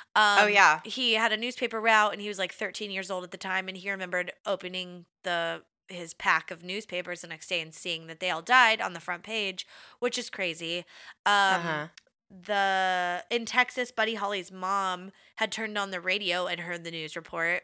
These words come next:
Speaker 1: before even
Speaker 2: Yeah.
Speaker 1: being notified.
Speaker 2: Yeah, the, it's, they, yeah, none of the family members were notified
Speaker 1: Nope,
Speaker 2: that
Speaker 1: none of the
Speaker 2: these
Speaker 1: family
Speaker 2: guys were di-,
Speaker 1: members.
Speaker 2: that these guys had been killed in the plane crash. It,
Speaker 1: Uh,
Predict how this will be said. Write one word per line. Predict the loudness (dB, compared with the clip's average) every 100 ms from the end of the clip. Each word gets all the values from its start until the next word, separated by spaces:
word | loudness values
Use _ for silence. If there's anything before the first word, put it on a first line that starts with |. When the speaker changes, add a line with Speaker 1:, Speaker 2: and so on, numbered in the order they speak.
| _
Speaker 1:
before | -14 -6 -2 -2
even | -2 6
Speaker 2:
Yeah. | 10 10
Speaker 1:
being | 6
notified. | 0 -6 -6 -6 -4 -4 -6 _ _ _ _
Speaker 2:
Yeah, | 6 8 8 6 -4 2
the, | 4 4 4
it's, | 4 2 2 -2 -6 -10 -8 0
they, | 4 4 0 2
yeah, | 6 6
none | 6 4
of | 4
the | 4
family | 4 4 2
members | 0 2 0 0
were | 0
notified | 0 2 4 4 4
Speaker 1:
Nope, | -2
Speaker 2:
that | -2
Speaker 1:
none | 0
of | -2
the |
Speaker 2:
these | -2
Speaker 1:
family | -2 4
Speaker 2:
guys | 6 6
were | 4
di-, | 2
Speaker 1:
members. | 0 0
Speaker 2:
that | 0 0 -2
these | -2
guys | 2 2 2
had | -4
been | -6 -4
killed | -2 -2
in | -4
the | -6
plane | -6 -2
crash. | 2 4 2 -4 0
It, |
Speaker 1:
Uh, | 2